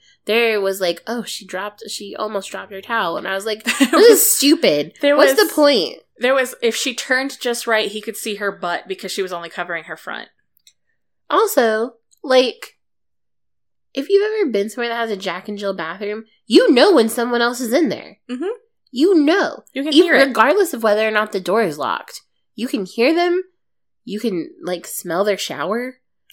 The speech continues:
Speaker 1: Like,
Speaker 2: You can smell their
Speaker 1: yeah, which
Speaker 2: shower.
Speaker 1: sounds weird, but you can, like, smell their soap and stuff. Like, I don't know.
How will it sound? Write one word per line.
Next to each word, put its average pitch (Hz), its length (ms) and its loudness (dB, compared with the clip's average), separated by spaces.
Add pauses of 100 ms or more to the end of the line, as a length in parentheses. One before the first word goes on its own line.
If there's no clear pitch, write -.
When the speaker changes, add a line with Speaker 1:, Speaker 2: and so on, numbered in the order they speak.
(100)
Speaker 1:
Like, 311 220 8
Speaker 2:
You 311 100 10
can 269 240 -4
smell 233 480 -2
their - 160 -2
Speaker 1:
yeah, 214 320 4
which 226 120 4
Speaker 2:
shower. 247 80 0
Speaker 1:
sounds 240 200 4
weird, 233 180 2
but 202 80 0
you 208 60 0
can, 226 60 2
like, 214 120 0
smell 180 260 -4
their 226 120 0
soap 415 260 -2
and 190 140 -2
stuff. - 300 -12
Like, 220 300 0 (1160)
I 214 80 0
don't 208 100 -4
know. 160 140 -2